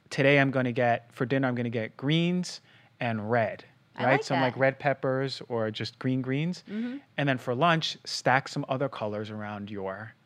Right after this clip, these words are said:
Speaker 1: your meal. So then, you know, you got all the colors of the rainbow all of a sudden, you know?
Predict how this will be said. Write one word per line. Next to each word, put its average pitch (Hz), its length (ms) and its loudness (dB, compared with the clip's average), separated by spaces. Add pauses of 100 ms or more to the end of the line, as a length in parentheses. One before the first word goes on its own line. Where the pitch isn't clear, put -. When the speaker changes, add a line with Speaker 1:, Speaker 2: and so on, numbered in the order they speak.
(300)
Speaker 1:
your 117 180 -4
meal. 117 340 -2
So 151 160 -6
then, 170 180 -4
you 190 100 -4
know, 190 60 -4
you 202 140 -6
got 208 120 -2
all 220 100 2
the 226 80 0
colors 226 340 2
of 226 80 0
the 220 60 0
rainbow 226 280 0
all 139 160 4
of 131 80 -2
a 127 60 -2
sudden, 113 440 -6
you 113 140 -6
know? 143 240 -2